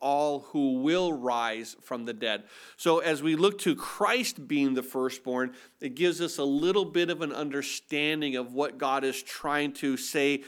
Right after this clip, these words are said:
to the nation Israel, saying that, "Listen, um, consecrate to me all the firstborn," the ones who would be preeminent in their houses,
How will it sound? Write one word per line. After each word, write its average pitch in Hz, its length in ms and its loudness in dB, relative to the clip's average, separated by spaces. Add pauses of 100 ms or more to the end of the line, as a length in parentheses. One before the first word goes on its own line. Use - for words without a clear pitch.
(260)
to 143 400 2
the 131 180 0
nation 135 680 0
Israel, 123 680 0
saying 139 500 0
that, 123 180 -2
"Listen, 143 400 -2 (400)
um, 131 320 0
consecrate 160 880 -2
to 151 100 -6
me 147 220 0 (100)
all 151 540 0
the 139 140 -4
firstborn," 135 1000 -2
the 127 100 -2
ones 147 540 -2
who - 120 -8
would 147 300 0
be 143 200 2
preeminent 143 880 0
in 131 140 -2
their 120 160 -2
houses, 160 600 -2